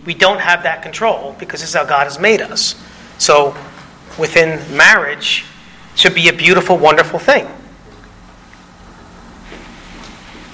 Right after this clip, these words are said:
It oftentimes is not because we've allowed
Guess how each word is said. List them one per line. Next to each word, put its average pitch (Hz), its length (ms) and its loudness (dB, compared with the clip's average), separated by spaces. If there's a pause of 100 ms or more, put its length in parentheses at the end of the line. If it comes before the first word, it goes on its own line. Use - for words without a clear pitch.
(460)
It 147 80 -4
oftentimes 160 720 4
is 151 320 -10
not 165 480 2
because 151 500 -2
we've 139 200 -12
allowed 131 420 -6